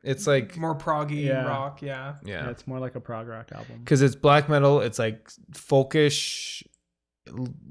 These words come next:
Speaker 1: little bit of classical 'cause of the piano. You know, it's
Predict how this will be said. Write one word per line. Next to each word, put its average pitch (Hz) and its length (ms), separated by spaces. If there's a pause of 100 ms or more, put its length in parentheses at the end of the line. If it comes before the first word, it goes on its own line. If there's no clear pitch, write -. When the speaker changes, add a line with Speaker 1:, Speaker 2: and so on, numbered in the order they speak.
Speaker 1:
little 131 280
bit 143 180
of 139 60
classical 139 540
'cause 127 160
of 120 100
the 117 160
piano. 139 680 (220)
You 131 120
know, 127 140
it's - 520